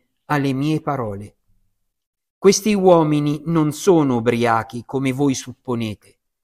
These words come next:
Sono infatti le nove del mattino. Accade, invece,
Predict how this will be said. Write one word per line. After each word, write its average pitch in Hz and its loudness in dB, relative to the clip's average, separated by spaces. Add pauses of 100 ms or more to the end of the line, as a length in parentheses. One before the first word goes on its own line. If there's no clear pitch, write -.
(360)
Sono 165 2
infatti 190 -2
le 160 2
nove 185 2
del 170 -2
mattino. 110 -10 (680)
Accade, 151 2
invece, 147 -4